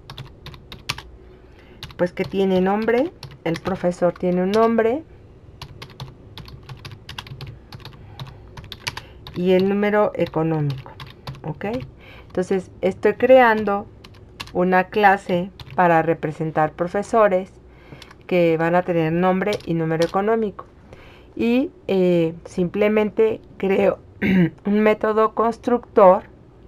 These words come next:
usando todos los campos y también hago los getters y setters. Selecciono todos y listo.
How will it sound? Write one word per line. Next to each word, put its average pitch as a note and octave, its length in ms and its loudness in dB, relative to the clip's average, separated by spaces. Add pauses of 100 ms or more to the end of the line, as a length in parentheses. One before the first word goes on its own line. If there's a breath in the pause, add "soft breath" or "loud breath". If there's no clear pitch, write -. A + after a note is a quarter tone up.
(1900 loud breath)
usando F#3+ 420 2
todos F#3 320 8
los G#3+ 180 0
campos A3+ 720 0 (720 loud breath)
y - 100 -4
también B3 640 4 (460)
hago G3 380 6
los F3+ 460 4
getters F#3 680 2 (640)
y F3 120 -2
setters. - 580 -4 (2250 loud breath)
Selecciono F3 640 0
todos A#3 560 2 (140)
y F3 100 -2
listo. - 380 -12